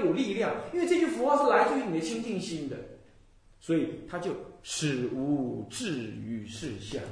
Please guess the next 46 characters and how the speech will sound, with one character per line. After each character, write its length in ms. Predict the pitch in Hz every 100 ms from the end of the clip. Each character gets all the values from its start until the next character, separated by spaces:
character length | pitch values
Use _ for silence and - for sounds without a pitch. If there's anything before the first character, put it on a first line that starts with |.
| 104 - - - -
滞 220 | 247 180
碍 240 | 175 -
于 20 | 123
事 100 | - 123
相。 160 | 120 - - -
什 120 | - 147
么 80 |
叫 60 | 190
滞 140 | -
碍 100 | 185
于 100 | 180
事 60 | 180
相？ 100 | 170
你 80 | 226
只， 140 | 214
只， 180 | 208 165 127 -
只 100 | 139
是 100 | 160
念 160 | 220 180
这 60 |
个 120 | 180 175
心 240 | 180 180
外 120 | 170
的 100 | 127
佛、 280 | 104 - - - -
口 280 | - 135 120
上 220 | 110 113
的 60 | -
佛 240 | - 95
而 80 | 92
已， 60 | 82 - - - - - - - _ - -
只 100 | 151
是 120 | 240
那 80 | 233
些 100 | 226
声 380 | - 226 226
音 260 | 226 226 226
音 220 | 214 214
相 200 | - 214
而 220 | 113 104
已， 40 | - - - - _ - - - - - -
就 160 | - 190 -
滞 260 | 311 240
于 180 | 131 123
事 220 | 127 143
相， 180 | 110 104